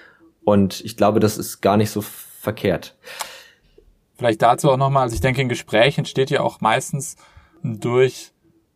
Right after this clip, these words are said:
Speaker 2: also entsteht ja dadurch, dass mehrere Menschen zusammenkommen. Und das ist vielleicht auch nochmal wichtig zu sagen, weil es geht nicht nur darum, dass man einen Starkabtausch an Argumenten hat und jeder bereitet sich vor und sagt, was er zu sagen hat und bringt sein Pro eins, Pro zwei, Pro drei, sondern es geht darum, dass man so offen ist, dass man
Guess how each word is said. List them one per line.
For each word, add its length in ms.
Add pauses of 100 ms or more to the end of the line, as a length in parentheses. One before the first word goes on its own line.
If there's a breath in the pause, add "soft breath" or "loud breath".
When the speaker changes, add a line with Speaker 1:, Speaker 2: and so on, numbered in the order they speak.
Speaker 2:
also 160
entsteht 420
ja 60
dadurch, 220
dass 160
mehrere 240
Menschen 280
zusammenkommen. 680 (160)
Und 140
das 80
ist 40
vielleicht 180
auch 60
nochmal 180
wichtig 220
zu 100
sagen, 360
weil 260 (460 soft breath)
es 180
geht 220
nicht 300
nur 100
darum, 260
dass 160
man 100
einen 40
Starkabtausch 800
an 280
Argumenten 560
hat 260 (100)
und 100
jeder 180
bereitet 380
sich 160
vor 240
und 100
sagt, 220
was 140
er 120
zu 220
sagen 380
hat 180
und 100
bringt 220
sein 400
Pro 160
eins, 240
Pro 160
zwei, 220
Pro 160
drei, 240
sondern 180
es 80
geht 160
darum, 180
dass 160
man 300 (260)
so 260
offen 300
ist, 220
dass 140
man 240